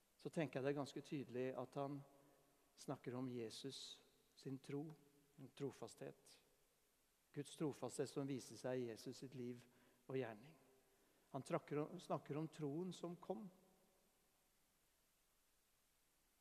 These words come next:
Så er det kjørt med grammatikk og gresk, men jeg tror vi trenger denne bevisstgjøringen. Jeg trengte det.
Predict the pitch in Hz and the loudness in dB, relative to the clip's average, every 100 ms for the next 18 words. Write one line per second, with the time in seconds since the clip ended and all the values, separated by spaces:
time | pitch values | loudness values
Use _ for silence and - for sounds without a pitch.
0 | _ _ _ _ - - - - 175 156 | _ _ _ _ -20 -20 -20 4 6 8
1 | 185 180 175 - - - - 151 156 160 | 8 6 4 0 -12 -8 -2 2 4 2
2 | - 147 - 160 143 147 143 - - - | 0 -6 2 2 4 0 0 -10 -16 -18
3 | - - - - - - - - - 147 | -20 -20 -20 -20 -20 -20 -20 -20 -4 0
4 | 156 - 139 151 165 143 127 156 147 135 | 0 2 0 0 -2 -2 2 2 2 2
5 | 151 131 - 147 151 185 196 - - - | 0 -2 0 2 2 0 -6 -10 -20 -20
6 | - - - - - _ _ _ _ _ | -20 -20 -20 -20 -20 _ _ _ _ _
7 | - - - 131 147 170 135 - 120 | -20 -18 -2 4 4 4 0 0 -6